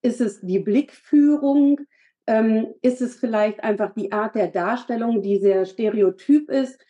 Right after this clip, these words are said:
Oder, ähm, ist es auch die Art der Kleidung? Ich hatte neulich noch in einem Beitrag für den W D R, haben wir uns auch noch mal ganz genau solche Bilder angeguckt. Und wir haben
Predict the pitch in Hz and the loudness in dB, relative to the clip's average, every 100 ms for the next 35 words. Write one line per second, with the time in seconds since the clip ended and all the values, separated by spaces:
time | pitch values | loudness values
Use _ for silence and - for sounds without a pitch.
0 | _ _ _ 247 247 233 226 - 220 220 | _ _ _ 2 4 4 0 0 -2 0
1 | - - 240 233 202 220 208 208 196 - | -4 -4 -2 -4 -2 -2 -2 -2 -6 -4
2 | 233 285 254 185 - 208 202 208 196 - | -2 -2 0 0 -2 -10 -2 0 0 -2
3 | 214 214 214 233 - 220 214 208 208 196 | 0 2 2 0 -4 -2 2 2 2 -2
4 | 202 208 - 214 202 - 208 202 202 202 | -2 -2 -2 -8 -6 -4 0 0 2 0
5 | 202 196 226 240 220 208 196 196 226 240 | 0 -2 0 -2 0 0 0 0 0 -2
6 | 220 214 240 - 226 220 226 220 214 220 | -2 0 -2 -4 -4 -2 -4 -4 -4 -4
7 | 202 214 220 208 214 214 214 - _ _ | -4 -4 -2 0 -2 -2 -6 -6 _ _
8 | _ _ _ _ 233 214 240 214 226 214 | _ _ _ _ 0 2 0 0 0 0